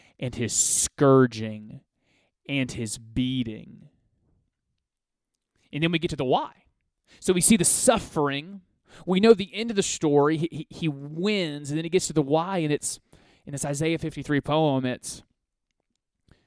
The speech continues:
so that he could be crushed for your iniquities. He could be pierced for your sins. That the punishment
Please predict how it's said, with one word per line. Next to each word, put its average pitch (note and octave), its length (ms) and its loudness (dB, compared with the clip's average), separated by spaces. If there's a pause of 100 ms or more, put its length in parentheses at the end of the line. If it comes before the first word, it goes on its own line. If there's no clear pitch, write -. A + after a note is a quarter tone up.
(520)
so - 180 4
that G3+ 140 2
he A3+ 100 0
could A#3 160 -2
be G3+ 100 -4
crushed - 560 0
for - 180 -2
your G3 420 4 (680)
iniquities. E3+ 840 -4 (1120)
He A#3+ 120 2
could G#3+ 180 -2
be G3 140 0
pierced - 600 -2
for F#3+ 120 -2
your D#3+ 140 2
sins. - 960 -4 (1400)
That G3+ 120 -2
the G3 80 4
punishment G#3 1040 -2